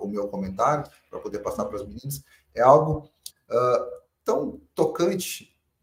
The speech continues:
tão doloroso de ser presenciado, eu digo porque trabalho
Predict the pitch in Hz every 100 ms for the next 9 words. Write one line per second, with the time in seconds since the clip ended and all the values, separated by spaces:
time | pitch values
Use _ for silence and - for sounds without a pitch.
0 | _ _ - 147 175 165 131 - - -
1 | _ _ - 156 160 139 - - - -
2 | - 117 113 110 107 95 - 113 143 143
3 | - 107 113 123 135 135 139 - 127 127
4 | - 120 117 120 123 117